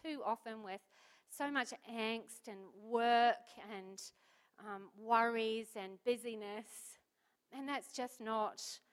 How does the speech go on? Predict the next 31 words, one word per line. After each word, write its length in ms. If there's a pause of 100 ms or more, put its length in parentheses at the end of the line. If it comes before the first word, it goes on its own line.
(300)
the 60
glorious, 640
inexpressible, 960
joy-filled 480
life 300
that 160
God 200
wants. 280
So 180 (340)
this 320
week, 340 (1120)
I 20
want 180
you 100
to 80
do 180
something 400 (140)
fun, 260 (640)
not 160
just 240
for 60
yourself, 500
but 160
with 220
others. 440 (520)
Do 100
something 320 (100)
fun 240
with 140
each 260
other. 360